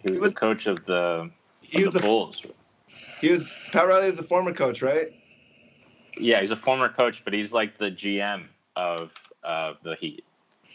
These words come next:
Speaker 2: Yeah, okay, the G-, okay, even more than the G-, the freaking G M of the Heat.
Speaker 1: Yeah, he was, he was the, um, he was the Lakers coach during the, the Showtime era.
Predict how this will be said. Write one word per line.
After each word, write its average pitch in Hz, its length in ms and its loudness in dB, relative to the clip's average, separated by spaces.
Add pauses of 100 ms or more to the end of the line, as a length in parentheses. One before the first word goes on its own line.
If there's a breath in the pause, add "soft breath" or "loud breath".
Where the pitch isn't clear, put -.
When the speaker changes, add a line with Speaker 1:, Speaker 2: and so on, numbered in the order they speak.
(140)
Speaker 2:
Yeah, 135 300 2
okay, 151 200 4
the 147 140 0
G-, 160 360 2
okay, 156 200 0
even 160 260 0
more 160 300 2
than 120 240 -4
the 127 80 -2
G-, 156 280 0 (160)
the 147 120 0
freaking 156 500 -2
G 151 240 2
M 151 140 0
of 139 120 -4
the 131 120 2
Heat. 120 160 -4
Speaker 1:
Yeah, 95 340 2
he 117 240 0
was, 123 500 -2
he 127 220 0
was 131 220 -2
the, 113 460 2
um, 98 160 -14 (520 loud breath)
he 117 120 -6
was 120 180 -4
the 117 100 -2
Lakers 110 420 -4
coach 95 380 -8 (100)
during 92 400 -4
the, 87 600 -2
the 98 80 -14
Showtime 95 580 -6
era. 65 240 -14